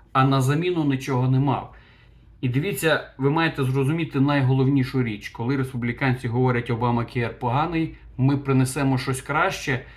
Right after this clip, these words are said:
це просто чорна, чорніше не буває брехня. Тому що це не про турботу про хворих людей, це не турботу. Республіканці торочать завжди одне й те саме. От слухайте уважно.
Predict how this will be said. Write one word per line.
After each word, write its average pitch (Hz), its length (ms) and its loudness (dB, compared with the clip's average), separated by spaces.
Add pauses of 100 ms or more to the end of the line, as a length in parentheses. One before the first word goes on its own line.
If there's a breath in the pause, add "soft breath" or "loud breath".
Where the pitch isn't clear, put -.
(240 loud breath)
це 143 140 -4
просто 135 480 -4 (280)
чорна, 156 560 0
чорніше 139 520 0
не 131 100 4
буває 120 360 0
брехня. 113 600 -6 (360 soft breath)
Тому 135 240 0
що 139 120 -4
це 147 260 -2
не 143 140 2
про 131 180 -4
турботу 123 580 0
про 113 180 -10
хворих 110 440 -8
людей, 123 300 -2
це 123 180 -4
не 117 120 -2
турботу. 113 720 -6
Республіканці 127 800 -4
торочать 139 720 -2
завжди 123 560 0
одне 120 300 -4
й 120 40 -2
те 120 140 -12
саме. 101 340 -8
От 104 80 -10
слухайте 135 480 -4
уважно. 110 560 -2